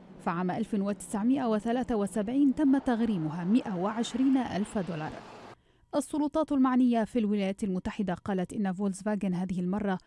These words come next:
قد تواجه غرامات مالية تتخطى ثمانية عشر مليار دولار لانتهاكها قانون الهواء النظيف في سيارتها العاملة بالديزل، دون أن ننسى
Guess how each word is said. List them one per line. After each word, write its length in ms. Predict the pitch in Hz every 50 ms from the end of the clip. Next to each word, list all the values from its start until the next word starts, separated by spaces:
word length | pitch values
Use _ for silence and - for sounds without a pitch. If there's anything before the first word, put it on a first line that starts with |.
| _ _ _ _
قد 100 | - 208
تواجه 460 | - - 214 190 190 190 - - 190
غرامات 560 | 190 185 - 208 196 196 196 214 220 - -
مالية 540 | 208 190 185 185 190 226 240 226 226 208 190 - _ _ _ _
تتخطى 560 | 254 220 - 233 - - 254 - - 233 208 -
ثمانية 480 | - 208 185 185 196 220 247 240 214 -
عشر 500 | 220 190 165 175 233 233 - 226 196 190
مليار 580 | 180 180 196 254 254 262 254 254 247 247 240 247
دولار 440 | 208 196 240 254 240 185 160 156 160 - _ _ _ 214
لانتهاكها 680 | 196 175 - - 180 156 202 226 - - 208 180 185 185
قانون 400 | - - 208 196 220 262 262 202
الهواء 440 | 170 156 147 190 190 214 240 247
النظيف 460 | 196 180 175 180 196 254 254 269 - -
في 180 | - 359 330
سيارتها 640 | - - 185 175 165 170 170 226 240 - 226 214 220
العاملة 460 | 202 185 196 208 202 208 196 185 185
بالديزل، 540 | 175 175 165 - 190 175 160 - 175 175 - - _ _ _ _ _ _ _ _ -
دون 200 | 220 208 202 185
أن 180 | - - 185 196
ننسى 440 | 220 240 226 - - 226 214 214